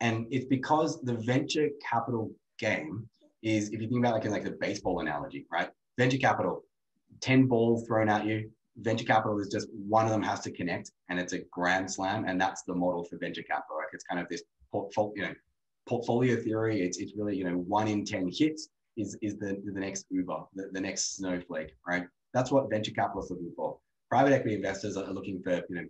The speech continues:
singles and doubles. It's, it's connecting with nine out of ten balls, singles and doubles. And so th-, it's, it's incredible how many founders we've spoken to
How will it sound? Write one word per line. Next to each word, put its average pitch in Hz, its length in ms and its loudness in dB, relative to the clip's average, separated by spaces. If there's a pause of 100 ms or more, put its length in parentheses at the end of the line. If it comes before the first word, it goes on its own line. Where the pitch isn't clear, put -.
(120)
singles 120 500 0
and 87 100 -4
doubles. 90 380 -2
It's, 90 180 -10
it's - 280 -8 (260)
connecting 117 360 2
with 101 120 0
nine 98 260 0
out 95 120 -2
of 90 80 -8
ten 92 200 -4
balls, 90 340 -2 (220)
singles 101 380 -4
and 87 80 -8
doubles. 95 380 -4 (280)
And 104 140 -2
so 107 320 6 (500)
th-, 117 140 -6
it's, 117 400 0
it's 117 180 -2
incredible 131 840 0
how 113 220 -4
many 123 420 2 (120)
founders 104 380 -2
we've 90 140 -2
spoken 90 420 -6
to 104 260 -4